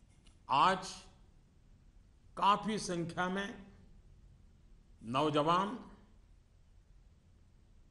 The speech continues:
हिंसा का रास्ता छोड़ मुख्य धारा में लौट रहे हैं।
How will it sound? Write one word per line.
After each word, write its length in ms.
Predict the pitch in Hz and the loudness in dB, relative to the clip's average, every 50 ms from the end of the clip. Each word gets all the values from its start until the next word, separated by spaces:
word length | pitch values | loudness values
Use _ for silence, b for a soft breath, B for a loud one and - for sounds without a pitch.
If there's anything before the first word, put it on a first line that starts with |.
| - - - - - - - - - - - - - - - - - - | -20 -20 -20 -20 -20 -20 -20 -20 -20 -20 -20 -20 -20 -20 -20 -14 -6 -2
हिंसा 420 | 165 180 185 175 - - 190 185 | 0 0 0 0 0 2 2 2
का 160 | 180 180 175 | 4 4 2
रास्ता 460 | 165 160 165 160 165 - - 165 156 - | 4 4 2 2 0 0 0 0 0 -2
छोड़ 360 | - - 180 196 202 214 202 - - - B B B B B B B B - - - - - - - - - - - - - - - - - - - - - - - - - - - - - 123 | -2 -2 0 0 0 0 -2 -6 -12 -16 B B B B B B B B -20 -20 -20 -20 -20 -20 -20 -20 -20 -20 -20 -20 -20 -20 -20 -20 -20 -20 -20 -20 -20 -20 -20 -20 -20 -20 -20 -20 -16 -10
मुख्य 420 | 123 143 175 175 175 - 180 180 | -6 -4 -4 -4 -4 -4 -4 -4
धारा 360 | 143 127 - 123 135 139 156 156 | -4 -4 -6 -6 -4 -2 -2 -2
में 140 | 156 147 | -2 -2
लौट 400 | 131 123 120 123 135 131 - - | -2 -2 -2 -2 -4 -6 -6 -10
रहे 220 | 117 107 95 95 101 | -12 -14 -14 -16 -18
हैं। 180 | 95 - - | -20 -20 -20